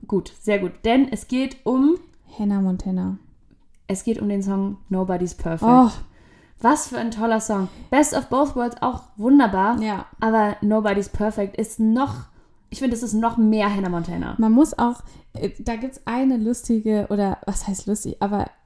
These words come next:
Speaker 2: nette Anekdote. Ich hatte früher die, äh, C D mit den besten Songs von Hannah Montana, hatte ich natürlich. Habe ich immer schön rauf und runter gespielt. Und dann kam einmal meine Mama rein und meinte zu mir, „Mensch, die kann ja wirklich super gut singen.“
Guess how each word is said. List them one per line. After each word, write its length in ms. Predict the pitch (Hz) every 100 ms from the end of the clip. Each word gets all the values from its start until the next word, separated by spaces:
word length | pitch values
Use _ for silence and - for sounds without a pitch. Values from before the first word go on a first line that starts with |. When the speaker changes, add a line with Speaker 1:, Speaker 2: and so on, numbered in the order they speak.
| _
Speaker 2:
nette 260 | 214 233 247
Anekdote. 760 | 214 202 196 214 240 247 226 240 - -
Ich 220 | - -
hatte 260 | 277 254 240
früher 400 | - - 240 226
die, 480 | 214 214 208 202 -
äh, 200 | 202 190
C 180 | - 208
D 340 | 202 233 302
mit 220 | 330 233 220
den 180 | 208
besten 340 | 220 247 - 202
Songs 260 | 214 214 -
von 200 | 202 190
Hannah 240 | 202 208
Montana, 400 | 196 190 214 233
hatte 100 | 226
ich 120 | 233
natürlich. 560 | 190 - 196 208 392 - - - -
Habe 120 | 226
ich 60 | 220
immer 160 | 214
schön 180 | 208 214
rauf 220 | 208 202
und 80 | 208
runter 260 | 208 262 220
gespielt. 400 | 202 - 214 254 - - - -
Und 100 | 226
dann 120 | 233
kam 160 | 240 233
einmal 320 | - 254 262
meine 240 | 226 214
Mama 360 | 202 240 330 202
rein 320 | 180 180 226 302 - - -
und 60 |
meinte 240 | 247 294 -
zu 160 | -
mir, 240 | 214 220 - -
„Mensch, 480 | 220 185 - - - -
die 60 | -
kann 200 | 196 190
ja 140 | 185
wirklich 300 | 190 190 190
super 340 | - 294 - 294
gut 220 | 311 -
singen.“ 340 | 339 285 196